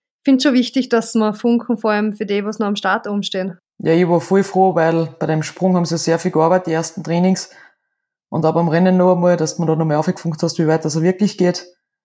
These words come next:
Speaker 2: Aber dann doch ein bisschen mehr als fünfundzwanzig Meter, weil man dann schneller hinkommen ist. Ich find's eine richtig coole Sache, dass wir das die letzten Jahre schon machen. Ist ja nicht selbstverständlich.
Speaker 1: Nein, ich glaub, das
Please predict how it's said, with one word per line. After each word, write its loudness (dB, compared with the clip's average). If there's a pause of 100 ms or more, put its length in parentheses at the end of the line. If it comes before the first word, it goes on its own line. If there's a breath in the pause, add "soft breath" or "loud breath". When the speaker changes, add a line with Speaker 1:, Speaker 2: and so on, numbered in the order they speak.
(220)
Speaker 2:
Aber 2
dann 0
doch 0
ein -12
bisschen 0
mehr 4
als -2
fünfundzwanzig -4
Meter, 0
weil 0
man -2
dann -4
schneller -2
hinkommen 0
ist. -2 (640)
Ich -4
find's -2
eine 2
richtig -6
coole 2
Sache, -2
dass -4
wir -6
das -6
die -8
letzten -6
Jahre 2
schon -8
machen. -6 (380)
Ist -2
ja 0
nicht -2
selbstverständlich. -4 (260)
Speaker 1:
Nein, 0
ich -2
glaub, 0 (160)
das -2